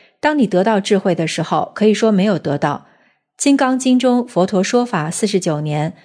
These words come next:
佛陀说：“我没有说法。”问：今天是四月初一，早上四点至五点之间，梦见好多师兄去我们这边组织共修的师兄家里去共修。他刚开始躺在床上，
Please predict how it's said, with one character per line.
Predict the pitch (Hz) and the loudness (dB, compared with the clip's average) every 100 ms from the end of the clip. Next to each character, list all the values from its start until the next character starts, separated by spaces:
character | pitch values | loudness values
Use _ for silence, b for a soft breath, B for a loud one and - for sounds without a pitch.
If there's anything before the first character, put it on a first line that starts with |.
| b _ | b _
佛 | 190 | -2
陀 | 190 180 | 2 0
说 | - 196 196 - | 2 2 2 -2
：“我 | - | -2
没 | 160 | 0
有 | 185 175 | 0 -2
说 | - 170 | 0 0
法。” | 175 147 180 175 _ _ _ _ _ _ _ _ _ _ _ _ _ _ | 0 -6 -8 -16 _ _ _ _ _ _ _ _ _ _ _ _ _ _
问： | 220 202 170 - _ | 0 0 -2 -10 _
今 | - 277 | -2 2
天 | 285 | 2
是 | 277 233 | 0 -2
四 | 226 | 2
月 | 220 | 2
初 | 185 - 233 | 2 2 2
一， | 233 233 - b b b _ | 2 0 -4 b b b _
早 | - 208 | -2 -2
上 | 202 220 214 | 0 0 0
四 | - | -2
点 | 269 185 165 | 0 0 0
至 | 196 196 | -2 -2
五 | 180 | 0
点 | 208 175 | 0 0
之 | 170 214 | -4 -2
间， | 226 226 226 - | 0 0 0 0
梦 | 254 | 2
见 | 233 | 2
好 | 202 160 | 0 -2
多 | 156 190 | -2 -2
师 | - 226 | -2 -2
兄 | 240 240 | 2 0
去 | 240 254 | 0 0
我 | 196 | 0
们 | 147 | 0
这 | 160 196 | -2 0
边 | 208 208 | 2 0
组 | 214 185 | 0 -2
织 | 151 165 | -2 -2
共 | 170 226 | 0 0
修 | 214 233 | 0 0
的 | 233 170 | 0 -2
师 | - | -2
兄 | 208 208 | -2 0
家 | 214 226 | 0 -2
里 | 208 143 b b | -2 -4 b b
去 | - 180 | -4 0
共 | 190 170 | 0 0
修。 | - 196 196 b b b - | 0 0 -2 b b b -6
他 | 254 | -2
刚 | 262 285 | 0 -2
开 | 277 277 | -2 -2
始 | 196 | 0
躺 | 190 170 | -2 -2
在 | 165 | -2
床 | 165 - 160 | -4 -4 -2
上， | 185 190 | -2 -2